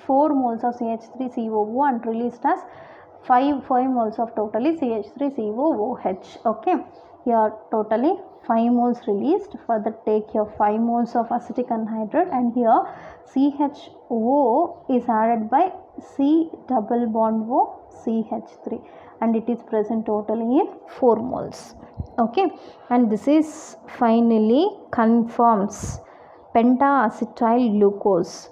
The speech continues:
Okay, penta, glucose pentaacetate. This is called glucose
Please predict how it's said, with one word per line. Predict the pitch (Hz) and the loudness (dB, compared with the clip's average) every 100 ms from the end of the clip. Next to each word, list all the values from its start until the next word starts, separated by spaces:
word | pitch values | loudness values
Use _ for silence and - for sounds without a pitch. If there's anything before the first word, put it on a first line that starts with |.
| - | -4
Okay, | 220 285 | -2 -2
penta, | 269 233 220 220 277 381 - - | 0 2 0 2 2 0 -2 -6
glucose | 226 247 262 277 285 285 | 2 2 4 4 4 2
pentaacetate. | 240 220 214 247 226 247 - 202 196 - - | 0 0 2 2 0 -4 -6 -4 -4 -6 -10
This | 220 247 | -6 -4
is | 247 - | -6 -4
called | - 277 370 - - - - - | 0 2 2 -2 -18 -20 -18 -6
glucose | 208 220 233 240 - - 220 214 330 - - | -2 0 2 0 -4 -2 0 2 0 -4 -20